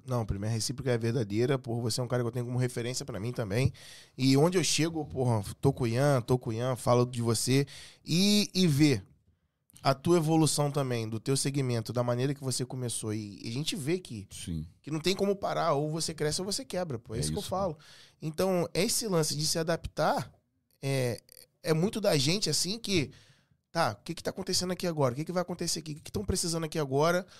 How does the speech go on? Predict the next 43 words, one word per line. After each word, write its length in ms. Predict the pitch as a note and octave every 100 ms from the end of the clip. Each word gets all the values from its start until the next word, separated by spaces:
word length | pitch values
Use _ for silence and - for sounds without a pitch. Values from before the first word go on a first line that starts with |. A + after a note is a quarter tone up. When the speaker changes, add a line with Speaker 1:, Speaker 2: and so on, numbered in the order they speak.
| - - _
Speaker 1:
O 80 | C3+
que 140 | E3
que 60 | D#3+
eu 40 |
posso 200 | F3 F3
fazer 180 | D#3+ D#3+
pra 100 | D#3
melhorar 320 | D#3 D#3 D3+
isso 120 | D3+ D3+
daqui? 280 | D3 D#3
Que 180 | F3 E3+
é 60 | F3+
o, 420 | B3 B3+ A#3+ A3+ -
o, 140 | D#3+ -
o 60 |
retrato 460 | E3 E3+ E3+ F#3 F#3+
perfeito 460 | - A#3 F#3 F#3+
de 180 | F#3 C#4
tantas 400 | - F#3 G3 A3
empresas 320 | A3+ G3+ G#3
que 80 | -
você 320 | G#3+ G#3+ A3+ - - _ _ _ _ -
Speaker 2:
Que 60 |
eu 20 | F2+
vou 100 | E2+
Speaker 1:
abriu 180 | F#3
Speaker 2:
criar. 100 | A3+ F#3+
Speaker 1:
dentro 140 | G3+ G#3+
do 60 |
Speaker 2:
É 20 | A3
Speaker 1:
mesmo 180 | A3
Speaker 2:
isso. 80 | A#3+
Speaker 1:
local, 420 | B3+ A3 G#3+ - _ _ _
porque 160 | D#3 D#3
você 180 | C#3 C3+
tá 140 | E3
suprindo 320 | G#3 F#3+ F#3+
as 60 | D3+
necessidades. 600 | C#3+ C3+ C#3 B2 G#2+ - - -
Speaker 2:
É 80 | D#2+
isso. 160 | D#2+
Speaker 1:
Só 160 | - G#3
que 300 | - F#3 A#2+